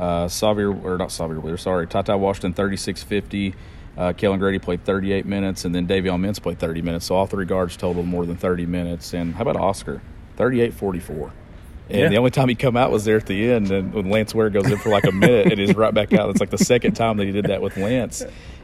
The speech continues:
Speaker 1: And, uh, that, that's really good to see. This is, this has essentially became,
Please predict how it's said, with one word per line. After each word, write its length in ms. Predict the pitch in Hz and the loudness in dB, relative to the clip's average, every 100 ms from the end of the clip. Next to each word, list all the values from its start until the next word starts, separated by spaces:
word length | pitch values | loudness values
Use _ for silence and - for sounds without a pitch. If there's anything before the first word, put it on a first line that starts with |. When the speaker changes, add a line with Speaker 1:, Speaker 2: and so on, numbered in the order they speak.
| - | -4
Speaker 1:
And, 280 | 92 95 | -2 0
uh, 340 | 95 95 92 90 101 | 2 2 2 2 0
that, 160 | 110 110 | 0 -2
that's 160 | 120 | -2
really 160 | 135 123 | 0 2
good 120 | 107 | 2
to 40 | |
see. 240 | 98 - 101 | -2 0 0
This 220 | 117 - | 0 0
is, 200 | 127 - - - | -2 -6 -12 -10
this 160 | - 139 | -4 -2
has 80 | 127 | -2
essentially 460 | - 160 151 135 | 0 0 2 2
became, 600 | 117 110 117 107 104 101 | 2 0 -2 -2 -2 -4